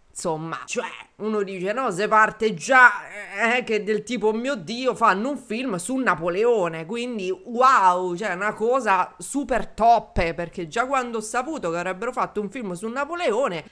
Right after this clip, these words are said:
del tipo, wow, no? Rimango stupita. E in ogni caso, ragazzi, se doveste sentire qualche rumore, un po' d'aria che arriva,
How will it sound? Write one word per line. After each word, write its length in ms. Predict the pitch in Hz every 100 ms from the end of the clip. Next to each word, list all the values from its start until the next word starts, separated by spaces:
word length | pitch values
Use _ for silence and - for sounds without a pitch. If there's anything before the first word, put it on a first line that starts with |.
| -
del 180 | 220
tipo, 440 | 220 277 202 185 -
wow, 640 | 160 165 269 247 160 160 165
no? 400 | 254 339 339 -
Rimango 680 | 185 196 208 254 254 233 - - - - -
stupita. 1040 | - 240 190 311 320 196 170 170 165 - -
E 120 | 214
in 80 | 220
ogni 180 | 269
caso, 280 | 262 226 190
ragazzi, 320 | 196 196 190
se 160 | 170 220
doveste 400 | 247 247 240 214
sentire 880 | 190 185 175 185 208 190 180 170 - -
qualche 400 | 170 175 - 175
rumore, 320 | 170 175 170
un 80 | 147
po' 160 | 175
d'aria 400 | 165 170 175 175
che 80 | 165
arriva, 560 | 170 175 160 147 -